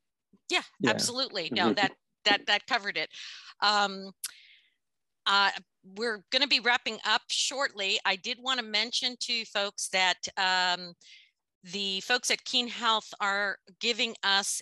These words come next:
Speaker 1: a special bonus for people that are watching, um, the program today. There's a forty percent off the Keen Gut,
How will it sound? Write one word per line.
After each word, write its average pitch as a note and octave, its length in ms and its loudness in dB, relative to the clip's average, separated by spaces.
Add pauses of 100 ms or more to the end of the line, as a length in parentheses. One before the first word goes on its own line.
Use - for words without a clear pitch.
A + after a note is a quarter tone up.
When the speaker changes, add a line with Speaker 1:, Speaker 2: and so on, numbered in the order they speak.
Speaker 1:
a F#3 280 2
special C#4+ 360 0
bonus A3 460 0
for G3+ 160 -10
people F#3+ 260 -10
that G3 120 0
are F#3 80 -4
watching, F3 640 -2
um, E3 320 -2
the E3+ 160 -8
program G3+ 560 0
today. F3+ 640 0
There's F3+ 320 -4
a E3+ 100 -2
forty G#3 400 -8
percent A3 480 -2
off F3+ 340 -2
the F#3 80 -8 (100)
Keen G#3+ 480 -2 (100)
Gut, F#3 220 2